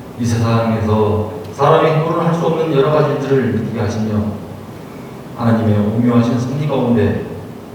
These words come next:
참과 거짓, 빛과 어둠을 조금이나마 구별할 수 있는, 있게 하심을 감사드립니다. 지난 삼월 구 일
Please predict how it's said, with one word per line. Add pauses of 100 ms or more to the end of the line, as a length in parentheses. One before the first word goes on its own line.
참과
거짓, (720)
빛과
어둠을
조금이나마
구별할
수
있는, (1300)
있게
하심을
감사드립니다. (1040)
지난
삼월
구
일